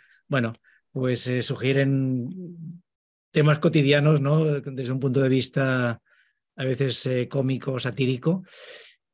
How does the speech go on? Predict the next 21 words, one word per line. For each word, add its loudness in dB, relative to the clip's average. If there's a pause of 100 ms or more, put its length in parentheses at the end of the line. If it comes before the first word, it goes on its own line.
(120)
Nos 4
quedamos 6
sin 4
tiempo, 4
Pedro. 4
Yo 4
seguiría 2
hablando 2
contigo -2
y, -4
y -8
nada, -4
como -6
vas 2
a 4
seguir 4
publicando 4
libros, 0
porque -4
no -2
paras, -2